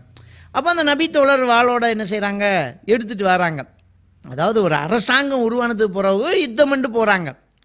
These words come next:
இல்லைன்னா யுத்தம் பண்ணிட்ட உடனேயே ஒரு சிலர் வந்து என்ன செய்றாங்க, "ம், நான் வருது பாருங்க, இஸ்லாத்துல தீவிரவாதம், யுத்தம்" அப்படின்னு. ஒரு நாட்டுக்கு ஒரு இராணுவ படை இருக்குதா இல்லையா,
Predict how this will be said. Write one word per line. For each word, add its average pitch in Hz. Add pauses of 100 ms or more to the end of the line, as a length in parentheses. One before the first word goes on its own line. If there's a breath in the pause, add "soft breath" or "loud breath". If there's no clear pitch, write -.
(120)
இல்லைன்னா 233
யுத்தம் 214
பண்ணிட்ட 254
உடனேயே 254 (240 loud breath)
ஒரு 247
சிலர் 254
வந்து 254
என்ன 240
செய்றாங்க, 233 (180 loud breath)
"ம், 233
நான் 233
வருது 226
பாருங்க, 202
இஸ்லாத்துல 190
தீவிரவாதம், 170 (160 soft breath)
யுத்தம்" 180
அப்படின்னு. 147 (200 soft breath)
ஒரு 190
நாட்டுக்கு 220
ஒரு 226
இராணுவ 254
படை 220
இருக்குதா 220
இல்லையா, 220